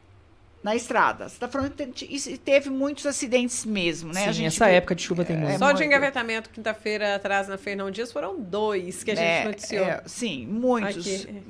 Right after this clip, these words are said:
Speaker 1: Impressionante o tanto de acidentes que teve aqui. Então, assim, primeiro ela vai fazer o quê? Se ela tiver qualidade de segurada, se ela for segurada da Previdência, seja,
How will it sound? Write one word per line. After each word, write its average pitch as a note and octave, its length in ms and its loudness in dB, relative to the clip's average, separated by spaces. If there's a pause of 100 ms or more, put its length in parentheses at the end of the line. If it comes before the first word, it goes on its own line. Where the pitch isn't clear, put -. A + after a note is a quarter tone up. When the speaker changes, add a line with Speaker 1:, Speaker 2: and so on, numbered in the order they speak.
Speaker 1:
Impressionante B3 840 2
o - 20 -6
tanto A#3 220 -2
de A#3 60 0
acidentes A3 460 -4
que A3+ 120 -12
teve G#3+ 260 2
aqui. F3+ 320 -6 (520)
Então, A#3+ 180 0
assim, A3+ 400 -2
primeiro C#4 480 4
ela C#4 180 8
vai C4 260 6
fazer C4 380 -2
o C#4+ 60 -8
quê? E3+ 300 -6 (380)
Se - 220 0
ela B3 160 6
tiver C4 400 4
qualidade B3+ 720 6
de C4+ 120 -10
segurada, E3+ 840 2
se - 140 -8
ela G3+ 140 2
for B3 260 0
segurada A3+ 560 2
da A3 60 -4
Previdência, F3+ 720 -6
seja, F3+ 460 -4